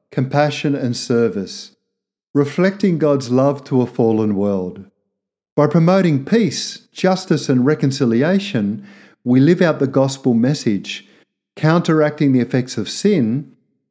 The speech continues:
and pointing others to the hope found in Christ.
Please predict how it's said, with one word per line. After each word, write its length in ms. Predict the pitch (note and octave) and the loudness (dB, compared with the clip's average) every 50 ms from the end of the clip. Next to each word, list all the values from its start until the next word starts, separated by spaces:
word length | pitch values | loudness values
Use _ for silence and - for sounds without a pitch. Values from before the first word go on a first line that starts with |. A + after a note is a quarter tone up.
| _ _ _ | _ _ _
and 220 | C#3 C#3+ C3 C3+ | 0 0 0 0
pointing 400 | - - G3 G3+ F#3+ G3+ F3+ D#3+ | 0 0 0 2 2 2 0 2
others 260 | D3+ D3 C#3 C#3 C3+ C#3 | 0 2 2 0 -2 0
to 120 | - C#3+ | -4 -2
the 140 | C#3 A#2+ G#2 | -2 -2 -4
hope 400 | - - D#3+ D#3 B2+ G#2 - - - _ _ _ _ _ _ _ _ _ _ _ _ _ _ | -2 -2 0 0 0 -2 -4 -8 -20 _ _ _ _ _ _ _ _ _ _ _ _ _ _
found 340 | - - B2+ A#2+ A#2+ A2+ G2+ | -2 0 2 2 2 0 0
in 160 | A2+ G#2 G#2 | -2 -2 -4
Christ. 680 | F#2+ - - B2 A2 G#2 G2 F2+ - - - - - - | -6 -2 -2 0 0 0 -4 -6 -10 -14 -16 -16 -20 -20